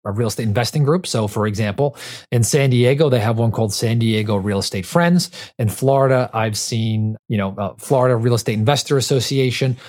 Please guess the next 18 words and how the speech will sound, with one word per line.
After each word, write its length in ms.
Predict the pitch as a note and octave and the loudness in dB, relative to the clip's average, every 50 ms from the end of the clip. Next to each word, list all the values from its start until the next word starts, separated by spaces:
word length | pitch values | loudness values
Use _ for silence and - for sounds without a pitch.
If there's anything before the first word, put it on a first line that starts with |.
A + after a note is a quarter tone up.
| - - _ - | -20 -10 _ 0
But 60 | C#3 | 2
you 60 | C3+ | 4
want 140 | C#3 E3+ E3+ | 4 4 4
to 80 | D3+ | 4
Google, 240 | - G#3+ B3 D#3+ G2+ | 4 2 4 4 4
"Hey, 140 | G#2+ E3 C3 | 4 2 2
I 100 | G#2+ B2+ | 2 2
need 100 | D#3 D#3+ | 2 2
a 40 | D3 G#2+ C#3 | 4 4 4
broker 240 | C#3+ D#3+ E3 - F3+ | 2 2 2 2 0
to 60 | C#3+ | 2
help 180 | G#2 - D#3 D#3 | 2 2 2 2
me 120 | D3+ C3+ | 2 2
list 240 | A#2 B2 D3 C3 - | 2 2 0 0 0
some 320 | - C3 C#3 E3 E3 - - - - - - - | 0 2 4 4 2 2 -2 -10 -20 -10 -2 0
of 140 | C3+ C3 | 2 4
my 180 | C#3+ C#3 C3+ D#3 | 4 4 4 2
deals," 480 | C#3+ D3 A#3 D#4+ C#4+ A#2+ - - - | 2 2 2 2 2 0 0 -4 -8